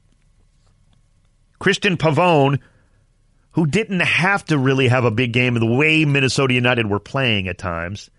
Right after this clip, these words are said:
it was almost like he wasn't going to have a big game, more than capable. We've seen that in the derby, in El Trafico. Christian Pavone is the real deal. I mean, Zlatan Ibrahimovic will tell you that one.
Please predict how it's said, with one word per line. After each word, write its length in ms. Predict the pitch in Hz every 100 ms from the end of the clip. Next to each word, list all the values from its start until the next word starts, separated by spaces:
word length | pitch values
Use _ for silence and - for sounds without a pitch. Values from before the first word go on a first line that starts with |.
| _ _ _ _ _ -
it 20 |
was 100 | 120
almost 380 | 185 185 160 156
like 140 | 143
he 120 | 135
wasn't 440 | 110 127 123 123 110
going 240 | 107 104
to 60 | 98
have 180 | 110 101
a 60 |
big 340 | 87 117 123 98
game, 320 | 92 87 92 _ _ _ _ _ _ _ _ -
more 400 | 127 139 147 139
than 180 | 123 117
capable. 480 | 120 107 90 87 85
We've 160 | 101
seen 240 | - 120 107
that 200 | 87 80 _ - -
in 140 | 135 113
the 100 | 101
derby, 400 | 101 85 80 - _ _ _ _ _ _ _ _
in 180 | 139 123
El 140 | 110
Trafico. 520 | 98 107 95 92 - - _ _ _ _ _ _ _ _ _ _ _ _ _ _ _ -
Christian 340 | 147 - 131
Pavone 400 | 120 117 120 117
is 120 | 104
the 100 | 95
real 500 | 98 104 120 117 110
deal. 500 | 104 113 104 90 78 -
I 100 | 107
mean, 460 | 110 104 107 - - _ -
Zlatan 600 | 113 135 143 147 135 135
Ibrahimovic 560 | 123 120 135 110 107
will 80 | 110
tell 160 | 107 113
you 100 | 101
that 180 | 98 95
one. 180 | 82